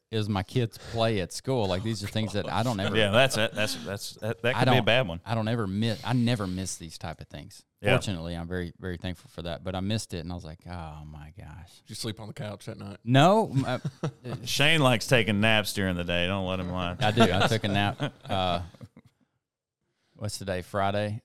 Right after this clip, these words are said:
Speaker 1: I took a nap Monday, Tuesday, and Thursday this week.
Speaker 2: Today's a perfect day to take a nap.
Speaker 1: Oh, my
Speaker 2: Rain.
Speaker 1: goodness.
Speaker 3: Nice rainy day.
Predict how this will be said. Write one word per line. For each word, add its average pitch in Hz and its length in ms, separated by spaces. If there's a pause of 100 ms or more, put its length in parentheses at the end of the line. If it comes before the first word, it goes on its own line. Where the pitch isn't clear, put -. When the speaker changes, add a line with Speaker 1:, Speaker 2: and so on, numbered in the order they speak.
(100)
Speaker 1:
I 113 140
took 120 300
a 104 100
nap 98 420 (680)
Monday, 104 420
Tuesday, 92 500
and 87 120
Thursday 85 360
this 76 220
week. 127 100
Speaker 2:
Today's 127 300
a - 40
perfect - 380
day 80 120
to - 60
take - 160
a - 40
nap. 90 120
Speaker 1:
Oh, 87 120
my 87 80 (160)
Speaker 2:
Rain. 98 140
Speaker 1:
goodness. 113 240
Speaker 3:
Nice 85 100
rainy 117 240
day. 110 340